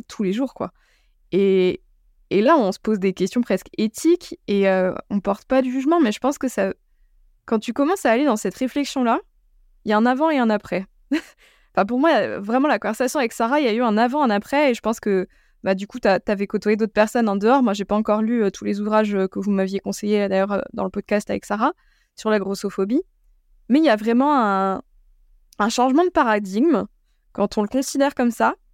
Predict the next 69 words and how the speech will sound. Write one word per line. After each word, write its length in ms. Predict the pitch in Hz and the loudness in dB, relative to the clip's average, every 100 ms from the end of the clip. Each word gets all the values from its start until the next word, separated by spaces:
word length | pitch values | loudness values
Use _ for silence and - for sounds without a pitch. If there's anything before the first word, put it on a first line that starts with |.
| _ | _
et 140 | 233 | -2
qu'on 180 | 254 220 | 0 -2
se 80 | 208 | -2
dit, « 180 | 202 285 - _ | -2 -2 -4 _
Mais 160 | 202 - | -6 -2
est-ce 160 | 240 - | -4 -2
que 100 | 320 | 0
je 140 | 277 | 0
fais 160 | 226 190 | -2 -4
vraiment 420 | 202 208 262 254 | -4 0 2 2
ça 160 | 262 277 | 0 -2
pour 260 | - 208 | -2 0
avoir... 380 | 202 208 247 - _ _ _ _ _ - | 0 2 0 -2 _ _ _ _ _ -2
Euh, 200 | 190 - | -2 -2
ouvrez 400 | 233 247 254 247 | -4 -2 0 2
les, 280 | 233 202 190 | 2 2 0
les 160 | 196 | -2
guillemets, 360 | 185 202 208 294 | -2 0 2 2
mettez 280 | 294 220 208 | 2 -2 -2
dedans, 360 | 214 196 226 | -2 0 2
euh, 60 | 190 | 0
ce 80 | - | -2
que 80 | 214 | -6
vous 100 | 190 | -4
voulez, 340 | 185 202 254 | -2 0 2
euh, 140 | 190 185 - - | 0 -2 -12 -10
des 80 | 214 | -4
tablettes 260 | 220 214 208 | 0 2 2
de 80 | 202 | -2
chocolat, 400 | 214 - 196 202 | -4 0 2 2
des 120 | 214 | -2
plus 100 | 214 | -6
grosses 240 | 202 - | -6 -6
fesses, 420 | - 190 214 226 | 0 2 2 0
euh, 100 | 185 | -2
des, 120 | 180 190 | -2 -4
une 180 | 214 | -4
taille 140 | 208 202 | 0 0
plus 180 | - 196 | -2 -8
fine, 540 | - 196 226 240 196 - _ - | -4 0 2 2 0 -6 _ -6
des 120 | 208 | -4
kilos 260 | - 214 233 | -2 0 2
en 60 | |
moins, 180 | 233 254 | 4 2
et 80 | 226 | 0
cetera. » 400 | - 180 196 294 _ _ _ _ _ _ | -4 -2 0 0 _ _ _ _ _ _
Est-ce 160 | 226 - | -2 0
qu'on 120 | 226 | 0
se 60 | |
définit 360 | 196 226 - 226 | 0 -2 0 0
vraiment 460 | 214 208 226 294 - | 0 2 2 2 0
par 260 | - 220 | -2 -2
ça 260 | - 294 294 | 0 2 4
et 60 | |
est-ce 140 | 202 - | 2 0
que 100 | 226 | -4
ça 160 | 220 | -2
va 140 | 196 190 | -2 -4
prendre 260 | - 247 | 0 0
une 140 | 233 202 | 2 0
place 320 | 214 196 - | 2 0 2
énorme 260 | 226 254 240 | 2 4 4
dans 120 | 214 | 2
notre 200 | 196 202 | 0 -4
vie 80 | 226 | -8
de 60 | |
tous 140 | - 190 | -6 -2
les 100 | 202 | 0
jours 220 | 233 285 | 0 -4